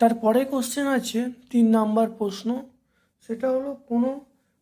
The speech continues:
কণার ভরবেগের সঙ্গে ডি ব্রগলি তরঙ্গ দৈর্ঘ্যের কি লেখচিত্র, সেটা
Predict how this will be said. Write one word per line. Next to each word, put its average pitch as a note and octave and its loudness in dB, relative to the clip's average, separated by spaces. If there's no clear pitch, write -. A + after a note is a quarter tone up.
কণার A3 -8
ভরবেগের G#3 -8
সঙ্গে A#3+ 0
ডি G3+ -8
ব্রগলি G#3 -6
তরঙ্গ G3+ -8
দৈর্ঘ্যের G3+ -8
কি G#3+ -12
লেখচিত্র, G3 -14
সেটা A#3+ -14